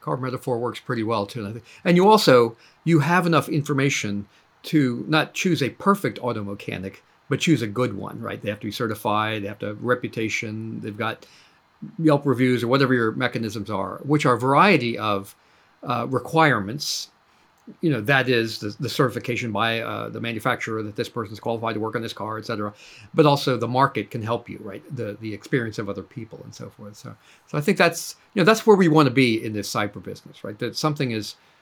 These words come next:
you know, a lot of this is embedded in the infrastructure, <laughs> I'll say, of how we manage risk, as opposed to helping people. So your goal is not to teach people to become te-, techno experts. It's to help them with the mechanisms of making good decisions, right? That, and to,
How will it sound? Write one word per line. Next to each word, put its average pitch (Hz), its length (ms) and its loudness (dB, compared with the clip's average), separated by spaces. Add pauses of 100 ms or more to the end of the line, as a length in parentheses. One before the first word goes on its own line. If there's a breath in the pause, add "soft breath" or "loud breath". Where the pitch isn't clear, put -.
(140 soft breath)
you 139 80 -4
know, 123 80 0
a - 20 0
lot 139 260 4
of 156 60 6
this 127 200 -2
is 117 100 -4
embedded 127 720 0
in 120 220 -4
the 107 320 -6 (520)
infrastructure, 127 840 -2
<laughs> - 40 -6
I'll 127 80 -2
say, 101 320 -4 (280 loud breath)
of 127 100 -10
how 131 140 2
we 123 100 0
manage 117 340 -4
risk, 131 360 -2
as 147 140 -6
opposed 147 340 2
to 113 240 -4
helping 139 280 -4
people. 110 380 -6 (140 loud breath)
So - 100 2
your 165 140 8
goal 180 240 8
is 117 80 0
not 165 140 6
to 151 60 -4
teach 127 240 -4
people 117 180 -6
to 104 60 -4
become 104 340 -6
te-, - 220 -6
techno 120 320 -4
experts. - 640 -4 (380 soft breath)
It's - 200 -2
to 135 100 -4
help 143 300 0
them 117 180 -2
with 110 180 -6
the 113 60 -6
mechanisms 107 640 -6
of 98 80 -10
making 107 320 -8
good 104 160 -6
decisions, - 580 -10
right? - 180 -20
That, 104 200 -12
and 98 160 -14
to, 101 160 -16